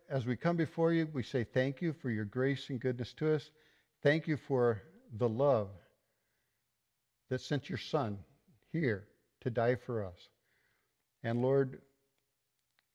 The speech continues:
allow us today to hear the word of the Lord in such a way that it touches our heart so that we might go forth and be that light and life to somebody else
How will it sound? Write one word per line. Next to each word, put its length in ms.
allow 320
us 140
today 440
to 140
hear 220
the 80
word 200
of 120
the 80
Lord 440
in 100
such 360
a 40
way 340
that 200
it 160
touches 480
our 180
heart 420
so 200
that 100
we 140
might 240
go 120
forth 460
and 160
be 400
that 300
light 380
and 220
life 400
to 120
somebody 520
else 340